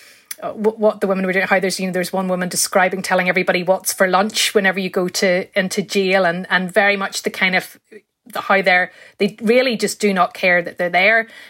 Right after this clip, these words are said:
Um, and, and one of the very interesting groups we saw was this sort of intergenerational drinking. So there's, there's a woman in her eighties,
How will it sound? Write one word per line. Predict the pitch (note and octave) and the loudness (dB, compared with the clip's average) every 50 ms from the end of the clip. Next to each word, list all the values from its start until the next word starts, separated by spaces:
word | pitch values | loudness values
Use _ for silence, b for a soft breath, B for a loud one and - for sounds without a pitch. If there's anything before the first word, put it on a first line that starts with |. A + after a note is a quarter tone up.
| B B | B B
Um, | - F#3+ F3+ F3+ F3+ F#3 - - | -2 0 0 0 -2 -2 -2 -2
and, | G#3 G#3 G#3 | -2 0 0
and | A#3 A#3 A#3 A3+ G#3 - - _ _ _ _ _ _ _ _ | 0 0 0 -2 -4 -8 -12 _ _ _ _ _ _ _ _
one | C4+ C#4 D4 D4 | -4 -2 0 0
of | D4 - | 0 0
the | B3 | 0
very | G#3 A3 G#3 A#3 | 0 0 0 0
interesting | B3+ A3+ A3+ - A#3 | -2 -6 -6 -4 -4
groups | G#3+ G#3+ - | -4 -2 -2
we | - A3 | -2 -2
saw | A3+ G#3 | -2 0
was | G#3 G#3+ | 0 0
this | A#3 A3+ | 0 0
sort | - G#3 | -2 -2
of | G3+ - - | -4 -4 -4
intergenerational | A3 A3 A3 A3+ A#3 G#3+ - G#3 G3 F#3+ F#3 E3+ F3+ A3+ A3 - - D#4 E4+ D4 A#3+ G3 F#3+ F3 - - | -4 -4 -2 -2 -4 -2 -2 -2 -2 -2 0 0 0 0 -2 -2 -2 0 0 2 2 0 0 -4 -6 -6
drinking. | - G#3+ G#3 G#3+ A3+ | -4 -4 -4 -4 -4
So | G#3+ - | -2 0
there's, | G3+ G#3+ G#3 | 0 0 0
there's | - G3 G#3 G3+ | 0 0 0 0
a | G3+ | 2
woman | G3+ A#3 A#3 B3 A#3+ | 2 2 2 2 2
in | A3+ | 4
her | A3 G#3+ | 4 4
eighties, | G#3+ A3 A#3+ A#3+ B3+ B3+ B3+ B3+ - - | 4 4 4 2 0 -2 -2 -2 -4 -4